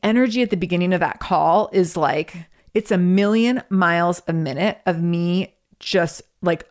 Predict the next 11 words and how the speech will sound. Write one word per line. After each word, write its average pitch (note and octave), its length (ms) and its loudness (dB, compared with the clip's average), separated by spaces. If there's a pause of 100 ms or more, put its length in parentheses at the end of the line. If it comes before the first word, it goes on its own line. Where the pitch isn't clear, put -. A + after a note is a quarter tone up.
word G3+ 580 2 (120)
vomiting E3 640 -2 (180)
everything G#3+ 680 0
that F3 120 0
is E3 180 -2
wrong, E3 520 -2 (420)
sometimes C4+ 640 0
while A#3 180 2
crying. G#3+ 600 -2 (200)
And C4 240 4
then B3 640 2